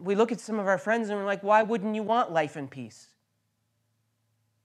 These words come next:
Why would you want to struggle after the things of the flesh?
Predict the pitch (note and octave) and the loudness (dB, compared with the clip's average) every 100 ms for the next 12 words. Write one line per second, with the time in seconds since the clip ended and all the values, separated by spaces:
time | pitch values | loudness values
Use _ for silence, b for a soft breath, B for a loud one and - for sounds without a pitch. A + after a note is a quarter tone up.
0 | _ _ _ _ _ b - A#3+ C4+ C4 | _ _ _ _ _ b 10 10 10 4
1 | C4+ C4 - - B3 C#4 C4+ A3+ A3+ C4 | 6 6 2 2 6 8 6 6 8 8
2 | C4+ G#3+ F#3+ C4 C4 G#3+ G3+ - A#3+ C4+ | 6 -4 0 2 2 0 -2 -4 6 8
3 | C4 - - | 8 6 -10